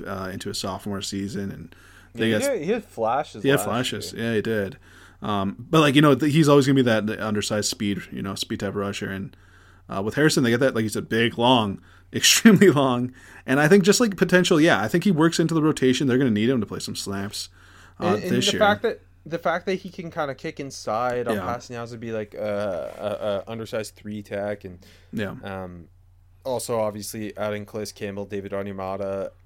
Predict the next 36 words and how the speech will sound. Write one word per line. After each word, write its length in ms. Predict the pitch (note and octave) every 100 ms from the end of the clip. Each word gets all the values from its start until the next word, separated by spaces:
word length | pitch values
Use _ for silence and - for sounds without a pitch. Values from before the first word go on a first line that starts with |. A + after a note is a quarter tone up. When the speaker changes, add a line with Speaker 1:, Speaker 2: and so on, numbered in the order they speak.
| _ _ -
Speaker 2:
along 420 | G#2+ G2 G2+ G#2+
with 100 | G2+
already 260 | G2 G2 G2
having, 360 | G2 G2+ G2
uh, 220 | F2 F2+ F2
Grady 260 | - G2+ F#2+
Jarrett. 500 | - F2 F#2 G2 G#2 -
Like, 200 | G2 G2
I 60 |
think 160 | G#2 B2+
that's, 280 | D#3 - - _ _ _ _
they 80 | B2+
got 120 | C3+
a 40 | G#3
lot 160 | G3+
more 160 | A#3 A3
inter-, 300 | A2 A#2 -
they're 180 | A#2 C3
trying 640 | - - C#3 D3+ D#3+ C3+
with 140 | G#2+ G#2+
this 120 | G2+
front 240 | - G#2
seven. 220 | - G2
They 120 | F#2 C3+
invested 280 | G#3 A3 G#3
a 40 |
lot 420 | A2 F#2+ A2 A2
the 80 | G#2
last 240 | F#2+ F#2
two 80 | -
years 160 | F#2+ F2+
in 60 | F2+
this 100 | F2+
front 200 | G2+ F2
seven. 280 | F#2+ E2+ E2
Like, 200 | F#2+